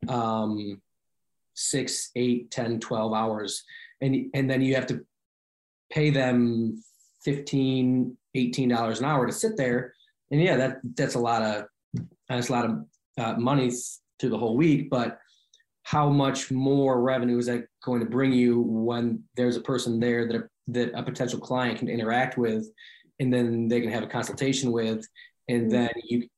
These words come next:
Speaker 1: even if you make one sale or two sales a week, as long as you have the right price point and your offers offering the right amount of,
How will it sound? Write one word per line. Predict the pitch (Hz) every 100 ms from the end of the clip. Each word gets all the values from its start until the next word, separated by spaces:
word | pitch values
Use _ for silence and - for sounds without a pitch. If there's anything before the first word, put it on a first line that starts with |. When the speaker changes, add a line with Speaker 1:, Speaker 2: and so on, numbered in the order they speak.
| _ _ _
Speaker 1:
even | 156 175
if | 165 160
you |
make | 160 143 139 - - _ - - - _ _ _ _ _ _
one | 120 117 123 135 135 135 131
sale | 123 - - - - - - - 139 135 127 123 113
or | 110
two | - - 143
sales | - 143 127 110
a |
week, | 101 131 165 120 - - _ _ _ _ _ _ _ -
as | 151
long | 160 156
as | 127
you | 143
have |
the | 135
right | 123 -
price | - 143 -
point | - 131 117 113 - _ -
and | 127 120
your | 117 117 113 110 110 107 - _ _
offers | 135 135 135 135 117 113 - -
offering | 131 127 - 131 123 117 113 113 - _ _ -
the | 120
right | 127 135
amount | 123 120 110
of, | 113